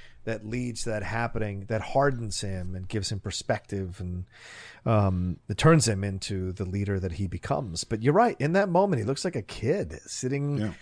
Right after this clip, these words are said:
Speaker 1: like he's probably sat there before in the past as a kid. Maybe he's done stuff
Speaker 2: Sure.
Speaker 1: wrong or felt out of place with, maybe he's, he got into a fight with his brother,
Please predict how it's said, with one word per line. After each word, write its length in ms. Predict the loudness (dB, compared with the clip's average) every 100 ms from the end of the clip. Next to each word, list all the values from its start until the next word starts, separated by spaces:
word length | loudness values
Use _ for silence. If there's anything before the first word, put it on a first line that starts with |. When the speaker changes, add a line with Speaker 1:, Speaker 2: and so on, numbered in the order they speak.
| -4
Speaker 1:
like 160 | 0 2
he's 180 | 2 2
probably 260 | 4 4
sat 360 | 4 6 6 6
there 160 | 4 4
before 640 | 2 -2 2 6 8 6
in 220 | 4 2
the 80 | 2
past 460 | 4 4 4 -2 -2
as 160 | 0 2
a 80 |
kid. 380 | 2 4 6 4
Maybe 200 | 2 0
he's 100 | -2
done 260 | -2 -2 0
stuff 240 | 0 0
Speaker 2:
Sure. 80 | 4
Speaker 1:
wrong 360 | 6 8 8 6
or 160 | 2 0 -6 -10
felt 320 | 4 6 6 4
out 160 | 2 2
of 100 | 2
place 400 | 2 4 2 -2
with, 160 | -4
maybe 240 | 0 0 2
he's, 180 | -2
he 140 | -4 0
got 220 | 0 0
into 80 | -2
a 40 | 0
fight 180 | 2
with 100 | 2
his 120 | 0 -4
brother, 640 | 2 6 6 8 6 4